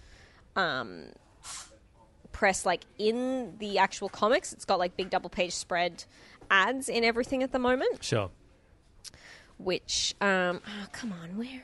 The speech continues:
Speaker 1: is it? What's it called?
Speaker 2: <laughs>
Speaker 1: Why do you hate me when I try and talk about your things, D C? Um, so it's called Under the Moon, and it's written by New York Times bestselling author Lauren Miracle,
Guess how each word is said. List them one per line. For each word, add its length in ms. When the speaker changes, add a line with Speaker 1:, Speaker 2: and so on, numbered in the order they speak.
Speaker 1:
is 180
it? 180
What's 240
it 100
called? 480
Speaker 2:
<laughs> 100
Speaker 1:
Why 180
do 80
you 180
hate 300
me 180
when 160
I 60
try 260
and 120
talk 240
about 180
your 100
things, 540
D 160
C? 300
Um, 180
so 120
it's 140
called 240
Under 240
the 100
Moon, 480
and 180
it's 160
written 200
by 220
New 220
York 160
Times 260
bestselling 380
author 220
Lauren 460
Miracle, 560